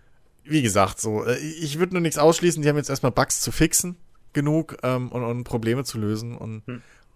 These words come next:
Speaker 1: danach können wir dann weiter gucken. Ich find so, wie es jetzt ist, wenn's bei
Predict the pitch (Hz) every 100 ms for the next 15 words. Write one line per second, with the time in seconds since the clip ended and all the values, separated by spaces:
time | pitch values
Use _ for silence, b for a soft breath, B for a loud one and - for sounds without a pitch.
0 | _ - 107 131 123 120 117 113 123 139
1 | 143 131 117 123 120 127 120 - 107 127
2 | - - 147 147 - 104 127 160 - -
3 | 139 135 131 131